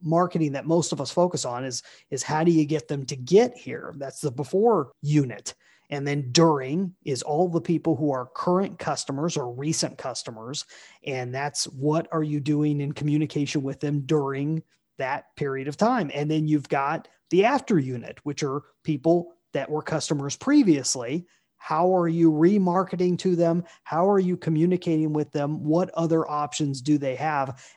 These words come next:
after they've been a customer? And her discussing that customer experience really brought forth that idea in my mind. And you can hear her talk about each of those pieces and how they're looking to enhance each piece, which is really cool.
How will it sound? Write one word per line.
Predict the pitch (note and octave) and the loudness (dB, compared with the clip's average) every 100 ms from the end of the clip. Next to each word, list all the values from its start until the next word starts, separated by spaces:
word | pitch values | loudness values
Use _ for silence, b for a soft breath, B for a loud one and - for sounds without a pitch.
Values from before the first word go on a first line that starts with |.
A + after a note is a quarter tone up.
| - | -8
after | D3 C3+ D3+ | -6 -4 -4
they've | C3+ C3+ | -4 -4
been | B2+ B2+ | -4 -8
a | |
customer? | B2 F#3 F#3 - A2+ - _ _ _ _ _ _ - | -4 -4 -4 -8 -12 -18 _ _ _ _ _ _ -6
And | D3 | -6
her | - E3 D#3+ | -2 0 0
discussing | D3 C3 - E3+ - D#3 B2+ B B B | 0 -2 -2 -2 -2 -2 -4 B B B
that | C#3 - | -8 -6
customer | - E3+ - D3 C#3+ | -4 -4 -2 -4 -4
experience | B2 - - F3 F3+ C#3+ B2+ B2 | -6 -6 -2 0 0 -2 -4 -8
really | C#3 D#3 D3 C3+ | 0 2 2 -4
brought | B2+ D3 D3+ - - | -6 -4 -4 -6 0
forth | D#3 D3+ D#3 | 0 0 0
that | D3 D#3 | 0 0
idea | C3+ C3 C3 C3 | -2 -2 -2 -2
in | B2+ | -4
my | B2+ C#3+ D#3+ | -2 0 0
mind. | C#3 B2 A#2+ A#2+ B B B | -2 -4 -8 -10 B B B
And | C#3 | -6
you | C#3 | -4
can | C#3 B2+ | -6 -6
hear | - E3 | 0 2
her | D3+ D3 | 2 -6
talk | C3 D3+ D3+ - | -6 -8 -6 -4
about | C3 B2 A#2+ | -4 -4 -4
each | D3+ C#3+ | -6 -4
of | C#3 | -6
those | C3 C3 B2 | -6 -8 -10
pieces | - D#3 D#3+ C3+ A#2+ - B B | -8 -4 -2 -4 -6 -8 B B
and | - B2 | -12 -10
how | C3+ D3 C#3+ | -6 -4 -2
they're | C#3+ C3 | -4 -4
looking | C#3 - C3+ | -6 -6 -8
to | B2+ B2+ | -6 -8
enhance | A#2+ C#3+ C#3 B2+ - | -8 -8 -8 -8 -8
each | B2 - | -8 -10
piece, | - A#2+ A#2 | -10 -10 -8
which | C#3 C3+ | -10 -10
is | B2+ | -10
really | B2+ C3 A#2+ | -8 -6 -8
cool. | - C3+ D#2+ - | -8 -8 -6 -12